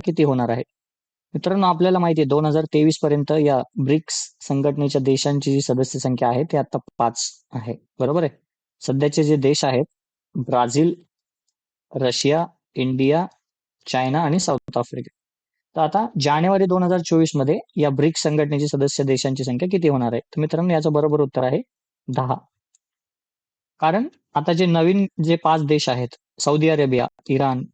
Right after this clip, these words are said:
युएई, इजिप्त आणि इथिओपिया, हे नवीन पाच देश या ब्रिक्स संघटनेमध्ये सामील होणार आहेत आणि म्हणून त्यांची आता एकूण सदस्य संख्या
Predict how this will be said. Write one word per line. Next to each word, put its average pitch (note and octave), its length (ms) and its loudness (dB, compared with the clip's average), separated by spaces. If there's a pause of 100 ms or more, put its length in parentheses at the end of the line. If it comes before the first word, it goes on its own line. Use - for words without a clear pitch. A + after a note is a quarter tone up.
(180)
युएई, C3 440 2 (240)
इजिप्त C3+ 480 -2
आणि C#3 140 0
इथिओपिया, C#3+ 460 0 (540)
हे D3+ 60 2
नवीन E3 360 4
पाच D3 280 2
देश G3+ 360 -2 (500)
या D3+ 120 2
ब्रिक्स D#3 300 -2
संघटनेमध्ये D3 520 0
सामील C#3+ 320 0
होणार A#2+ 240 -2
आहेत A#2+ 120 -4 (680)
आणि D3 120 0
म्हणून D#3+ 240 2
त्यांची D#3+ 300 0
आता D3+ 160 -2
एकूण D3+ 280 2
सदस्य D3+ 360 0
संख्या C3 320 -2